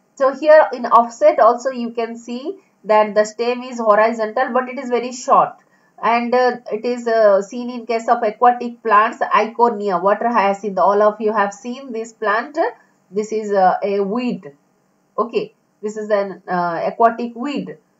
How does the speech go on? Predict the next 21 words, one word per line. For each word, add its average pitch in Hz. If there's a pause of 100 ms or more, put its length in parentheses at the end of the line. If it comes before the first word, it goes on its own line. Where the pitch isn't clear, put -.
(300)
Uh, 180
within 220
a 226
short 247
period 220
of 220
time, 226
it -
covers 214
the 226
whole 247
water 220
body. 180
That's 190
why 220
it 202
is 220
called 208
terror 226
of 214
Bengal. 214